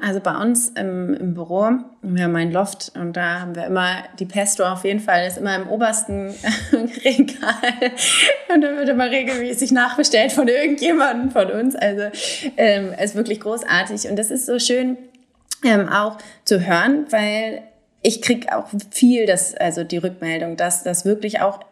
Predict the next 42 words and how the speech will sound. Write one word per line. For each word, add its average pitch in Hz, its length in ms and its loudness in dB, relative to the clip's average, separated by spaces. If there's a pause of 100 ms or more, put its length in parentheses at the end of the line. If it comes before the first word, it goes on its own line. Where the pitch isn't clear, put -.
(280)
gut 247 260 6
schmeckt, 233 420 2
da 196 140 4
ist 226 140 -4
auch 214 100 -4
kein, 208 440 -2
ne, 269 300 2
Scheiß 240 360 0
drin 214 260 0
oder 202 240 -2
so. 208 160 -2
Und 196 100 0
das 202 140 0
ist 202 80 -4
ja 190 80 2
für 185 160 0
uns 294 200 6
auch 233 120 -4
super 233 320 -2
wichtig, 247 340 -6
weil 180 200 0
wir 185 100 -6 (160)
beschäftigen 226 460 0
uns 190 120 -2
ja 190 80 -2
super 220 280 -2
viel 220 200 -4
mit 202 140 -2
der 180 140 2
Wirkung 269 320 0
auch 214 160 0
von 214 180 -4
Nahrungsmitteln, 190 920 -4 (340)
was 196 180 4
sie 190 140 2
auch 185 80 -4
mit 185 100 -4
unserem 185 240 -6
Körper 226 320 -2
machen. 185 380 -4
Und 175 120 -2
dadurch 175 340 -4